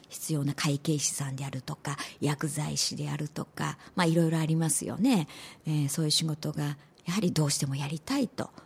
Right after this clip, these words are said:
いうふうに思った時に、えー、その試験に合格しないとね、当然資格は取れないわけですし、だからそれに向かって勉強をするとか、いろいろ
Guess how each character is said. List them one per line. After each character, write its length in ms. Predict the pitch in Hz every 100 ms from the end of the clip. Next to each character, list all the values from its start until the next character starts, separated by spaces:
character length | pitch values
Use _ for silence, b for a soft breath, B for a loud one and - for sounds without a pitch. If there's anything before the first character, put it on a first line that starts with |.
| -
い 60 | -
う 40 |
ふ 120 | 185 202
う 60 |
に 100 | 170
思 220 | 135 147
っ 40 | 185
た 180 | - 143
時 300 | - - -
に、 400 | 143 190 156 B B B B _
え 40 | 180
ー、 640 | 170 156 151 147 143 - - -
そ 160 | -
の 140 | 160 151
試 380 | - - -
験 160 | - 156
に 100 | 143
合 160 | 151 151
格 480 | 151 - 143 139 - - - _ _
し 200 | - 156
な 120 | 160
い 80 | 151
と 120 | 151
ね、 200 | 320 349 -
当 120 | 151
然 180 | 139 151
資 120 | 196
格 200 | - 190
は 100 | 175
取 160 | 165 156
れ 40 |
な 120 | 143 131
い 80 |
わ 120 | 113 107
け 100 | -
で 100 | -
す 140 | -
し、 260 | - 330 440 B B -
だ 60 |
か 60 | 175
ら 40 |
そ 100 | 156
れ 100 | 160
に 80 | 156
向 100 | 147
か 120 | 156
っ 20 |
て 140 | 156 143
勉 220 | 147 139
強 160 | 127 127
を 80 |
す 140 | 123 -
る 100 | 120
と 100 | -
か、 100 | -
い 100 | 165
ろ 140 | 220
い 20 |
ろ 180 | 208 180